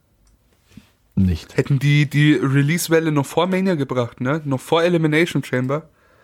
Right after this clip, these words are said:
Speaker 2: Glaubst du, Cesaro hätte seinen Vertrag verlängert?
Speaker 1: Ja.
Speaker 2: Ich sag dir ganz ehrlich, ich
Speaker 1: Ja.
Speaker 2: hätte, ich, ich weiß nicht.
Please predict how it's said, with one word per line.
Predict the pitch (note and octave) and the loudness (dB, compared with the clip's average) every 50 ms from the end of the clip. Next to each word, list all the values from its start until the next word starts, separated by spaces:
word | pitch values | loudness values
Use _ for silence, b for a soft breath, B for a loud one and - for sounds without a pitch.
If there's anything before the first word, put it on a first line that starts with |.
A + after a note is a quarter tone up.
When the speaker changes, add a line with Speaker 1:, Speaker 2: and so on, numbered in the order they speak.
| b b b b b b b b _ - | b b b b b b b b _ -2
Speaker 2:
Glaubst | B2+ B2+ - - - | -2 -2 0 -2 -2
du, | F#3 | -2
Cesaro | D#3+ - D#3+ D3+ - C#3+ C#3 D3+ D#3+ F3 | -2 -2 -4 -2 0 2 2 2 2 0
hätte | F3 F3 F3 | 0 -2 -2
seinen | - - D#3+ D3+ | -4 -4 -4 -2
Vertrag | - D3 - - A#2+ B2 B2+ | -2 -4 -2 0 -2 -2 0
verlängert? | - - E3 F3 F#3 F#3+ D#3+ C#3 - _ _ _ _ _ _ _ _ _ _ _ _ _ b b b b b b b b b b b b b b b b b b b b b b _ _ _ _ _ _ _ _ _ _ _ _ _ B B B B B B B B B B B B - _ _ _ - - _ - | -2 -2 -2 -2 -2 -4 -6 -6 -10 _ _ _ _ _ _ _ _ _ _ _ _ _ b b b b b b b b b b b b b b b b b b b b b b _ _ _ _ _ _ _ _ _ _ _ _ _ B B B B B B B B B B B B -20 _ _ _ -20 -18 _ -4
Speaker 1:
Ja. | F#2 F2+ E2+ | -4 -2 -2
Speaker 2:
Ich | C#3+ - | -2 -2
sag | - D3+ C#3+ - - | 0 0 -2 0 -2
dir | - C#3 | -2 -2
ganz | C#3 D3 D3+ F3+ F3+ - | 0 0 -2 -2 -2 -2
ehrlich, | C#3+ D#3+ E3 D#3 C3+ - - - - | -2 -2 0 -2 -4 -6 -8 -8 -4
ich | - F2 | -2 -2
Speaker 1:
Ja. | - | -2
Speaker 2:
hätte, | - - C3+ B2+ - - _ _ _ _ _ _ _ _ _ _ _ _ _ _ _ _ _ _ _ _ _ _ _ | 0 0 -2 -4 -4 -8 _ _ _ _ _ _ _ _ _ _ _ _ _ _ _ _ _ _ _ _ _ _ _
ich, | - B2 B2 - C3 - | -14 -12 -12 -8 -8 -8
ich | B2 - | -4 0
weiß | C3 B2 A#2+ A#2 - | 0 0 0 0 -2
nicht. | A#2+ A2+ - - | -8 -10 -12 -18